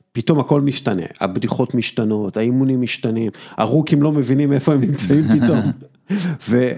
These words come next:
Speaker 1: וברגע אחרי האולסטאר, כאילו שאתה locked in לפלייאוף, הכל יכול להשתנות. למילווקי יש את ה-, כאילו... את הפוטנציאל, אתה יודע, לשנות בראש שלהם את מה שהם צריכים לשנות, ולרוץ, קבוצות
Speaker 2: כן.
Speaker 1: אחרות לא, אבל...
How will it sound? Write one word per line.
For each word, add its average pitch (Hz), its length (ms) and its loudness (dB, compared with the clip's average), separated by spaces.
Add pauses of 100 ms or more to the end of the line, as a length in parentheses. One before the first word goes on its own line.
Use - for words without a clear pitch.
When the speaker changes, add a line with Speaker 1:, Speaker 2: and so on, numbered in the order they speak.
Speaker 1:
וברגע 117 640 0
אחרי 190 200 0
האולסטאר, 175 560 0
כאילו 147 220 0
שאתה 113 560 -2 (200)
locked 175 400 -2
in 165 220 0
לפלייאוף, 147 920 -2 (500)
הכל 160 260 2
יכול 143 200 2
להשתנות. 127 460 -2 (520)
למילווקי 127 560 2
יש 147 280 2
את - 120 -2
ה-, 131 140 0 (480)
כאילו... 104 640 -2 (460)
את - 80 -6
הפוטנציאל, 135 680 0
אתה 135 120 0
יודע, 127 180 2
לשנות 123 440 0
בראש 123 360 0
שלהם 113 360 0
את - 140 -6
מה 117 160 0
שהם 117 140 0
צריכים 123 280 -2
לשנות, 151 460 0 (400)
ולרוץ, 117 460 2
קבוצות 117 280 -2
Speaker 2:
כן. - 60 0
Speaker 1:
אחרות 117 360 0
לא, 98 200 2
אבל... 92 280 -4